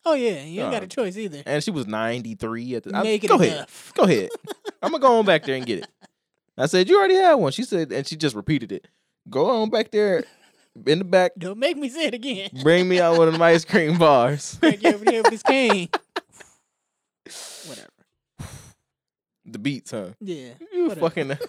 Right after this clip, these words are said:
Speaker 2: course. <laughs>
Speaker 1: Oh, man, so that's, that sucks.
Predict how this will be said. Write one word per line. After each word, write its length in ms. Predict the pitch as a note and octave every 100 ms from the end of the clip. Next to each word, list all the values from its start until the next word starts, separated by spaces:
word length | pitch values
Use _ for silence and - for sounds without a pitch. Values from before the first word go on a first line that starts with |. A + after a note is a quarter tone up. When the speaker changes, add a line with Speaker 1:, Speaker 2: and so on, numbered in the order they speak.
| A4 - G#4+ - -
Speaker 2:
course. 440 | F3+ C3 A#2 - - _ B3+ D4+ A#3+ _ - _ A#3 - B3+ -
<laughs> 0 | F#3+ F3+ - F3+ - C4 - _ _ _ _ _ _ _ _ _ _ A#3+
Speaker 1:
Oh, 320 | C4 A3+ G3
man, 340 | A3+ G#3+ D#3+
so 120 | E3 F3+
that's, 220 | A3+ A3+
that 200 | G#3+ A#3
sucks. 840 | - D#3+ E3+ - - - - -